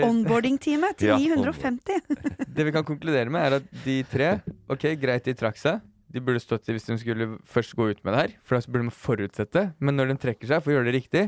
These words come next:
Speaker 2: Mm.
Speaker 3: bruk de millionene deres på å gi til en spleisen eller et eller annet som faktisk jobber med kvinnehelse, for de har
Speaker 1: Ja.
Speaker 3: vært ute og ytret seg om det ordet,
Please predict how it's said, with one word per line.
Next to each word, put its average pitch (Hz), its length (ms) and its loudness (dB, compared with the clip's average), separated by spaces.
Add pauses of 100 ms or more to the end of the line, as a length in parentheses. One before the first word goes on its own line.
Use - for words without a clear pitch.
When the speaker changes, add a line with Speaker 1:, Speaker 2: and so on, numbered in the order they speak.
Speaker 2:
Mm. 156 160 -18 (320)
Speaker 3:
bruk 170 320 2
de 139 80 0
millionene 127 560 0
deres 131 300 -2 (340)
på 127 140 4 (340)
å 135 80 4
gi 113 240 -2
til 117 140 -2
en - 20 -8
spleisen 110 540 -2
eller 113 100 0
et - 80 -8
eller 113 220 0
annet - 100 -8
som 110 160 -2 (320)
faktisk - 560 -4 (180)
jobber 117 380 0
med 104 160 -4
kvinnehelse, 110 480 -2
for - 80 -6
de 151 80 2
har 110 80 0
Speaker 1:
Ja. 113 60 2
Speaker 3:
vært 127 100 -4
ute 117 240 -2
og - 80 -14
ytret 104 320 -4
seg 101 160 -4
om 104 40 -2
det 101 120 0
ordet, 147 240 2